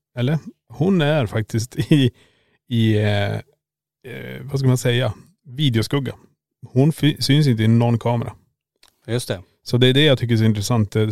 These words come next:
Speaker 1: är därför hon kan också hålla på och göra kanske lite mer än de andra dockorna. För att de andra är som under övervakning, de syns. Men hon sitter precis nedanför. Och vi har ju satt den i, i en gungstol också ifall hon ska röra på sig ännu mer.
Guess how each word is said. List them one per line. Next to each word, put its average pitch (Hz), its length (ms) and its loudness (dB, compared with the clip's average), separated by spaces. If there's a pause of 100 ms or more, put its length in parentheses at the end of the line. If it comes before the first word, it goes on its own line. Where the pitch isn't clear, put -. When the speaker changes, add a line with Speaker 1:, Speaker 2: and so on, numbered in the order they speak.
(120)
Speaker 1:
är 117 40 2
därför 131 340 2
hon 123 100 2
kan 113 160 0
också 107 180 -2
hålla 107 160 -2
på - 60 -10
och 110 80 0
göra 110 260 0
kanske 110 220 -4
lite 107 180 -4
mer 110 220 -2
än 104 140 -2
de 104 120 -2
andra 113 220 -4
dockorna. 104 640 -6
För 113 100 -8
att 107 60 -8
de 117 120 -2
andra 117 300 -2
är 117 220 -2
som 107 260 -4
under 107 440 -2 (240)
övervakning, 113 580 -2
de 107 140 -4
syns. 110 300 -2
Men 113 120 0
hon 135 100 2
sitter 123 220 -4
precis 117 320 -4
nedanför. 104 580 -4 (500)
Och 117 100 0
vi 120 40 6
har 120 60 6
ju 123 60 4
satt 151 280 -2
den 127 160 4
i, 117 80 4
i 117 240 4
en 107 140 4
gungstol 107 520 0
också 101 300 -6
ifall 117 640 -4
hon 107 200 -6
ska - 220 -6
röra 104 280 -4
på 101 140 -6
sig 110 140 -8
ännu 101 180 -8
mer. 117 120 -10